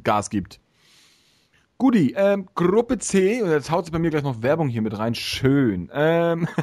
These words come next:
<laughs> Elfenbeinküste, Griechenland,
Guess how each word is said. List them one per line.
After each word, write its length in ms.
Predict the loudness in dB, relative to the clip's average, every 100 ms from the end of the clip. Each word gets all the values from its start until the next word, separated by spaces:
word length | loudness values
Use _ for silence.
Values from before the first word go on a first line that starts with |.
| -2
<laughs> 240 | -2 0
Elfenbeinküste, 1160 | -2 -2 -2 0 0 -2 -4 -4 -8 -6 -6 -8 _ _ _ _ _ _ _ -10
Griechenland, 1120 | -4 4 6 4 2 0 -2 -2 -6 -6 -10